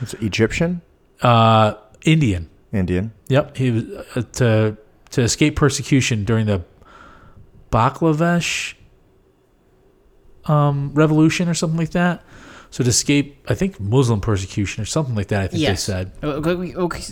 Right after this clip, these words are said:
Speaker 3: there, again, there's, there's India, India's kinda, you know, like, Geor-, George, Geor-, our, our fr-, actually, and he was talking to me, he may need to pop in here at some point.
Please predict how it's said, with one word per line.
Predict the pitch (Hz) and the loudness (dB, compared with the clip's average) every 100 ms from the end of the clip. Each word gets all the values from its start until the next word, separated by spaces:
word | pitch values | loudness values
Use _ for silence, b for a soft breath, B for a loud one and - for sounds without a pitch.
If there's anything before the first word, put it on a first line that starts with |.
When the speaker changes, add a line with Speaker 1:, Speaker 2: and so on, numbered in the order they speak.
| - | -8
Speaker 3:
there, | 165 | -6
again, | 147 143 113 | -4 -2 -2
there's, | 104 107 | -2 -6
there's | - 123 113 - b b b b b b b b b b b b b b b b b b b b - | -6 -4 -4 -6 b b b b b b b b b b b b b b b b b b b b -6
India, | 202 220 233 190 151 | 0 2 4 4 2
India's | 151 196 220 196 156 147 - - - | 0 -2 2 2 0 -4 -12 -14 -8
kinda, | - 151 - | -4 -2 -2
you | 143 | -2
know, | |
like, | 139 135 | -2 -2
Geor-, | 147 - | -6 -6
George, | 127 139 139 135 127 | -4 -2 -2 -4 -8
Geor-, | 131 135 135 - | -2 0 0 -2
our, | 127 | -2
our | - 120 | 0 -4
fr-, | - 135 - - | -4 -8 -8 -6
actually, | 123 - 117 117 | -6 -2 -4 -6
and | 123 | -6
he | 131 | -4
was | 120 | -4
talking | - 117 107 | -4 -4 -4
to | 101 | -6
me, | - | -8
he | 123 | -8
may | 117 113 | -6 -4
need | 113 110 | -6 -6
to | 101 | -8
pop | - - 104 110 | -6 -6 -4 -6
in | 101 | -6
here | 104 | -8
at | 87 | -10
some | - 92 101 | -10 -10 -10
point. | - 71 73 | -10 -10 -12